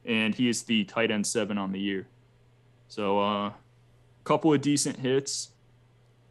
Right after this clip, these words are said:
couple of decent misses coming up too. But, uh, what about you, Mason? Who do you got?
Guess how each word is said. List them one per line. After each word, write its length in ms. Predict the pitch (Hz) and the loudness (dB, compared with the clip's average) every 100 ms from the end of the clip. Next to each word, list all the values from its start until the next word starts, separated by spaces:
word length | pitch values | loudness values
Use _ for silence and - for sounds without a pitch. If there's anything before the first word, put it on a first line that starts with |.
| _ _ | _ _
couple 280 | - 127 135 | -2 4 4
of 60 | 123 | 4
decent 280 | 135 127 | 2 0
misses 320 | 123 127 135 117 | 0 0 -2 -2
coming 240 | 127 117 | -2 0
up 160 | 117 - | -2 -2
too. 260 | 120 117 | 0 0
But, 180 | 117 110 | 2 2
uh, 180 | 110 107 | 2 2
what 140 | 117 | 2
about 180 | 123 117 | 2 2
you, 100 | 110 | 0
Mason? 320 | 104 101 - | -2 -4 -6
Who 100 | 107 | -6
do 60 | 107 | -4
you 120 | 107 | -4
got? 220 | 101 98 | -4 -8